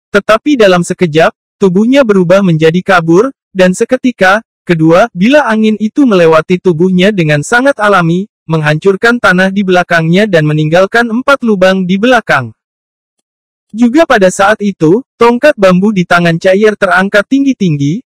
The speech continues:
seperti sambaran petir, dan mengeluarkan niat membunuh yang sangat dingin dan intens dalam sekejap. Burung biru itu sangat kecil, dan dalam sekejap setelah tindakan Chaier, ia sudah bisa merasakan bahayanya,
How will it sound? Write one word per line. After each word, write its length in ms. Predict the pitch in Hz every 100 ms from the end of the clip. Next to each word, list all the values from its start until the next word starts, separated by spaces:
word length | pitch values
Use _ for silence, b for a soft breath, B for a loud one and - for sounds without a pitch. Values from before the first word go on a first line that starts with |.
| _
seperti 540 | - 226 190 180 294
sambaran 500 | - 220 190 220 214
petir, 400 | 202 - 190 202 220 _
dan 240 | 180 190
mengeluarkan 640 | 190 175 165 160 180 262 262
niat 240 | 247 220
membunuh 480 | 196 170 156 160 202
yang 220 | 175 151
sangat 320 | - 226 262 220
dingin 400 | 190 185 196 170
dan 160 | 143
intens 400 | 156 175 190 196
dalam 320 | 196 214 233
sekejap. 480 | 247 311 240 156 123 - _ _ _ _ _ _ _ _ _ _ _ 208
Burung 320 | 240 294 330
biru 240 | 220 208
itu 320 | 190 196 302 -
sangat 320 | 202 170 -
kecil, 480 | 196 190 170 208 - _
dan 240 | 180 208 202
dalam 240 | 202 214
sekejap 480 | 220 214 180 202 -
setelah 320 | 196 180 175
tindakan 560 | - 185 196 - 226 220
Chaier, 480 | 220 208 165 180 226 _ _
ia 240 | 214 226
sudah 320 | 240 208 180
bisa 240 | 160 185 233
merasakan 640 | 214 175 - 175 170 160
bahayanya, 640 | 190 233 254 220 175 180